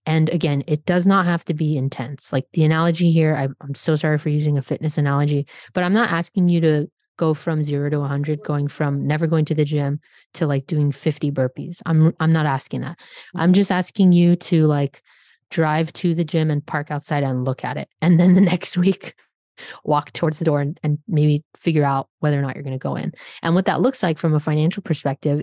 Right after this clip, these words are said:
Speaker 1: is on your first day of weekly finance time, just maybe make a list of all of your accounts, or maybe get all your logins and put 'em in a password manager.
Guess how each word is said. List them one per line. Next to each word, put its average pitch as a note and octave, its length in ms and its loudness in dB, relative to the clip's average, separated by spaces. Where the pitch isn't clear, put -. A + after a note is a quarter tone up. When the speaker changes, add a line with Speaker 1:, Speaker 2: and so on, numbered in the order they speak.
Speaker 1:
is D3+ 320 2
on F3+ 100 2
your F#3+ 120 4
first G#3 340 -2
day G3+ 120 4
of F#3+ 100 2
weekly F#3+ 260 -2
finance E3+ 400 -2
time, G#3 280 -2
just A3+ 360 0
maybe A#3+ 220 4
make G#3 260 4
a B3 40 2
list F#3+ 420 0
of D#3+ 160 -2
all D#3+ 220 -2
of E3+ 120 2
your E3 120 2
accounts, - 680 -8
or F#3 240 4
maybe F3 500 4
get E3+ 160 0
all F3 140 2
your D#3+ 160 4
logins C3+ 720 -4
and C#3+ 320 0
put E3+ 140 0
'em E3 120 4
in D#3+ 100 4
a D3 40 0
password C#3+ 440 -6
manager. B2+ 540 -6